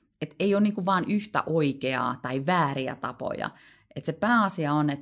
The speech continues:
et löytää itselleen sen sopivimman tapaan, tavan ja aloittaa. Ja, ja virheitä varmasti tekee kaikki, ja se kuuluu asiaan, niin parhaat ammattilaisetkin tekee virheitä, että,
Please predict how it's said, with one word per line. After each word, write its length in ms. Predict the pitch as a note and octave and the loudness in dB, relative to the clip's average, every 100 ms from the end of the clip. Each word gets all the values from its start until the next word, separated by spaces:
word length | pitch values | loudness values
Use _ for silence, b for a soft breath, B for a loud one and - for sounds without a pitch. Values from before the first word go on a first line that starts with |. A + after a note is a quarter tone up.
| - | -10
et 140 | D3 | -6
löytää 440 | G3 A3+ A3 D3+ C#3+ | 0 2 0 -2 -4
itselleen 680 | - G#3 E3 C3+ B2 B2 C3 - | -4 -4 -2 -4 -4 -6 -6 -4
sen 180 | D3+ | -4
sopivimman 680 | C#3 D3+ C3+ C3 A#2+ A#2 B2+ | -2 -2 -4 -4 -2 -2 -4
tapaan, 440 | A2+ A#2 E2 D#2 - B | -6 -6 -4 -6 -6 B
tavan 400 | - C#3 B2 B2 - B B - | -8 -2 0 -2 -6 B B -4
ja 160 | C3+ - | -4 -2
aloittaa. 840 | C#3+ C3+ - _ - - D3+ - _ _ - | -2 -2 -4 _ -12 -8 -8 -10 _ _ -12
Ja, 80 | - - | -10 -4
ja 140 | C#3+ | 0
virheitä 520 | G3 B3+ G#3 D#3 C#3 | 4 4 2 0 0
varmasti 520 | C#3 C3+ C3 C3 C3 - | -2 0 -2 -4 -10 -8
tekee 300 | C3 A#2+ B2 | -4 -2 -2
kaikki, 440 | C3 C3 - - | -4 -10 -10 -6
ja 80 | - | -4
se 120 | D3 | -4
kuuluu 360 | C#3+ G3 C#3+ A#2+ | -2 0 2 2
asiaan, 400 | C3 C#3 A2+ G#2 | 0 -2 -4 -4
niin 160 | - | -4
parhaat 340 | - D3+ D#3+ G#3+ | 0 0 2 4
ammattilaisetkin 840 | A3 F#3+ - B2+ G#2+ - - - | 6 4 0 -4 -2 -6 -10 -12
tekee 340 | - - - | -10 -6 -4
virheitä, 520 | B2 A#2+ D3+ - - - | -4 -6 -6 -10 -10 -12
että, 220 | - - | -10 -10